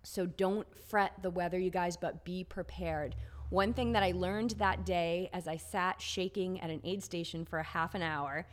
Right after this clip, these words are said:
was that non-latex surgical gloves are awesome for keeping heat in. And now it's something that we keep in our transition bags. So it, if it is gonna be cold, like,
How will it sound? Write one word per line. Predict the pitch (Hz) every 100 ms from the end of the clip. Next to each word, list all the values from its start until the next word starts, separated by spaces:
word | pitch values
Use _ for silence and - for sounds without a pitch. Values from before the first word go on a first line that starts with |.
| - - - -
was | 190 190
that | 185 165 - - - -
non-latex | 196 190 185 202 240 240 202 202 196 214 185 -
surgical | - 185 185 202 208 185
gloves | 165 160 151 180 262 - - - - - -
are | 180 165 - -
awesome | - 208 208 180 165
for | 175
keeping | - 175 170 165
heat | 190 180
in. | 156 131
And | - 180
now | 175 180
it's | 208 -
something | 190 175 180
that | 170
we | 170 202
keep | 202 202 180 -
in | 156 175
our | 156
transition | 151 - 180 170 220 269 214 185
bags. | 165 156 165 - - -
So | - 190
it, | 185 -
if | 214 214
it | 196
is | 262 277
gonna | 254 233
be | 226
cold, | 208 247 269 254
like, | 196 160